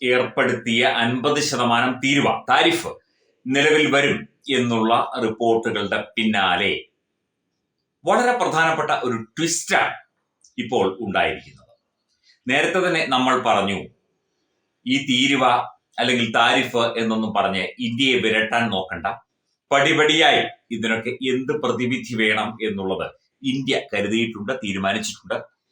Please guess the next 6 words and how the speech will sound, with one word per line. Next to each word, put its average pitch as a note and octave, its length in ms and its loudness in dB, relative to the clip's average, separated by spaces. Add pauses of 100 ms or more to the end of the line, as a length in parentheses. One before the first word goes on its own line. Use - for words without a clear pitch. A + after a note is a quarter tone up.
(220)
അതിനിടയ്ക്കാണ് D3+ 680 2
റഷ്യയിൽ D3 320 -2
നിന്ന് B2+ 180 0
വീണ്ടും, B2+ 380 0 (720)
ആ, F#2 320 -2 (120)
കുറഞ്ഞ B2+ 320 0